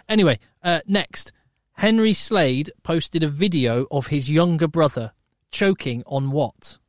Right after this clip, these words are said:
Phil, you get to a-, uh, answer first on this. So Henry Slade's younger brother was choking, uh, and Henry Slade caught the video. Was he choking on some bacon fat, some dog hair, or a plastic penis?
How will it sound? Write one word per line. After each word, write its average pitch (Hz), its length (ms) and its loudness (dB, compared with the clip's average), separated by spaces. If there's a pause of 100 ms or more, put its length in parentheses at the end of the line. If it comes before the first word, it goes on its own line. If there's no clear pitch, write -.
(400)
Phil, 131 300 -4
you 127 160 -6
get 131 140 -10
to 135 120 -10
a-, - 160 -12
uh, 139 180 -12
answer 139 280 -8
first 139 320 -6
on 120 80 -12
this. 123 180 -14 (220)
So 151 160 -8
Henry 214 240 2
Slade's 156 440 -2
younger 165 320 0
brother 120 360 0 (280)
was 139 200 -8
choking, 127 560 -2
uh, 135 320 -8
and 139 180 -6
Henry 147 260 -4
Slade 135 360 -6
caught 135 220 -8
the 139 60 -10
video. 131 340 -4 (340)
Was 160 140 -4
he 180 80 -2
choking 156 420 -2
on 117 240 -8 (1400)
some 151 220 -4
bacon 185 380 -2
fat, - 460 -10 (1000)
some 139 200 -6
dog 180 280 0
hair, 110 340 -8 (1080)
or 139 100 -6
a 135 40 -4
plastic - 440 -10
penis? 151 500 -6